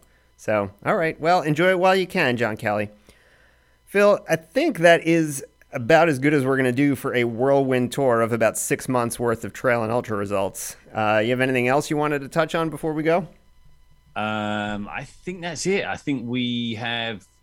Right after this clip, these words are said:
Speaker 2: made a comeback. I think people, people know that, you know, undelete us or <laughs>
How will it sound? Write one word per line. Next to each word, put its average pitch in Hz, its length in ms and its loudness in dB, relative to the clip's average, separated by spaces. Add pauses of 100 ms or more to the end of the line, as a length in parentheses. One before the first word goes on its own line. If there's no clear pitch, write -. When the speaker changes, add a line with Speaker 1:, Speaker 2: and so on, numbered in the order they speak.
(140)
Speaker 2:
made 123 300 -4
a - 20 -4
comeback. 127 580 -8
I 110 80 -14
think 117 360 -12
people, 113 880 -8 (1120)
people 113 320 -8
know 110 380 -4 (480)
that, 101 280 -10
you 113 60 -6
know, 104 180 -6 (240)
undelete 113 480 -2
us 113 240 -8
or 98 260 -6 (380)
<laughs> - 40 -6